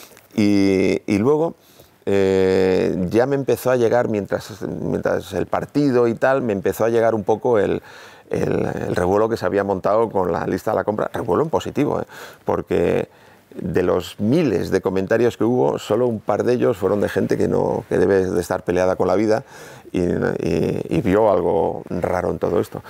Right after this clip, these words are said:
Pero yo recuerdo perfectamente ir con mi familia desde el Bernabéu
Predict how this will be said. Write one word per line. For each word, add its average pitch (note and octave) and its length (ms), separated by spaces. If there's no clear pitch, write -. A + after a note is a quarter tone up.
Pero F2 340
yo F2 420
recuerdo G2 400
perfectamente F2+ 680
ir F2+ 80
con G2+ 120
mi G2+ 80
familia F#2 500
desde F2 280
el F2 60
Bernabéu F#2 480